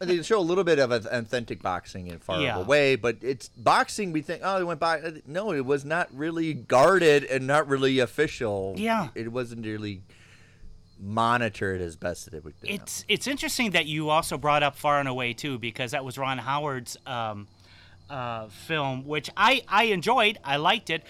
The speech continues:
Speaker 1: Yeah.
Speaker 2: But the detail, uh, and it deals basically with Irish immigrants coming to America.
Speaker 1: Yeah.
Speaker 2: Um,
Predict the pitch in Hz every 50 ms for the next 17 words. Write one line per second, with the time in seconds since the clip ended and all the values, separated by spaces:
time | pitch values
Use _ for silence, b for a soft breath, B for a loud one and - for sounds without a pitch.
0 | B B 95 95 90 82 - 160 139 117 156 151 123 - - 208 254 285 285 -
1 | - - 196 170 156 139 131 123 123 123 123 123 - 135 135 131 139 - - 202
2 | 214 220 - - - - 311 349 359 349 285 - - 262 302 302 - - 254 -
3 | - 233 233 233 175 185 185 - - 156 156 160 170 175 170 - 165 165 165 156
4 | 156 156 127 139 139 143 147 - - - 147 147 147 - 147 139 127 127 135 147
5 | 165 160 151 - - 110 101 101 B B B B B B B B B - 107 110
6 | 113 101 135 131 127 123 123